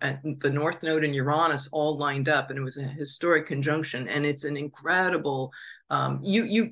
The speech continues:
you still certainly, if you haven't listened to it, go ahead and listen because, um, it, it has implications, of course, that roll out and, and unfold over,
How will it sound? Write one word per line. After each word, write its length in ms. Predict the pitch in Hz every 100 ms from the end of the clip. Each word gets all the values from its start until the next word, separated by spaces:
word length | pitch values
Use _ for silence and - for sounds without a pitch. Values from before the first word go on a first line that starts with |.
| -
you 420 | 202 - 202 196 -
still 460 | - - 254 220
certainly, 480 | - 208 185 180 151
if 100 | 139
you 100 | 147
haven't 340 | 175 165 170
listened 300 | 165 156 170
to 180 | - 147
it, 120 | 139
go 160 | 156 170
ahead 200 | 175 160
and 80 | 143
listen 340 | 156 156 139
because, 460 | 139 139 156 139 - - - _
um, 260 | 160 147 135
it, 200 | 175 170
it 220 | 175 -
has 300 | 143 202 160
implications, 760 | 175 151 160 - 196 165 160 147
of 120 | 147
course, 320 | - 147 147
that 180 | 147 131
roll 440 | 156 156 160 160 151
out 340 | 151 151 143
and, 160 | 139 135
and 140 | 139 135
unfold 720 | 160 156 - 190 196 180 160
over, 440 | 147 143 143 139